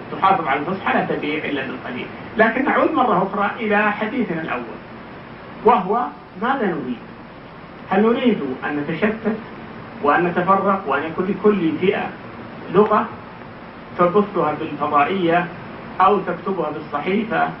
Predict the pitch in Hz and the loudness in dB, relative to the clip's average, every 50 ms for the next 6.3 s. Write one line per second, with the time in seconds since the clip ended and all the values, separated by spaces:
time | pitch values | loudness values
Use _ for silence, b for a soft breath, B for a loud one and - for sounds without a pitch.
0 | - - - - - - 185 185 185 175 175 180 170 - - 190 196 190 165 151 | -12 -14 -16 -12 -2 2 4 6 6 4 2 0 -2 -2 -2 -2 0 0 2 2
1 | 156 156 143 143 147 151 156 156 156 147 147 143 139 131 135 135 - - - 139 | 4 4 4 4 2 2 0 0 -2 -4 -4 -4 -4 -2 -2 -2 -2 -2 -4 -4
2 | - - - 185 196 196 180 165 165 156 - - 160 147 143 143 - 160 156 151 | -6 -6 0 4 4 4 4 4 0 0 0 -2 -6 -6 -4 -2 0 0 0 0
3 | 151 151 170 202 190 190 196 202 196 - - - - - - 220 254 262 262 254 | 0 0 0 0 0 0 -2 -4 -4 -8 -10 -10 -4 2 4 4 4 4 2 0
4 | 240 254 247 202 208 202 190 175 185 233 262 262 254 - - 214 220 220 220 208 | 0 0 0 0 2 2 2 2 0 0 0 0 0 0 0 2 2 2 2 0
5 | 208 190 180 175 170 160 - 185 202 240 - - 208 202 - 214 208 202 196 - | 0 2 2 2 2 0 0 0 0 0 2 0 -2 -4 -4 -4 -4 -6 -6 -4
6 | - 214 214 220 226 214 | -2 -2 -2 0 0 -2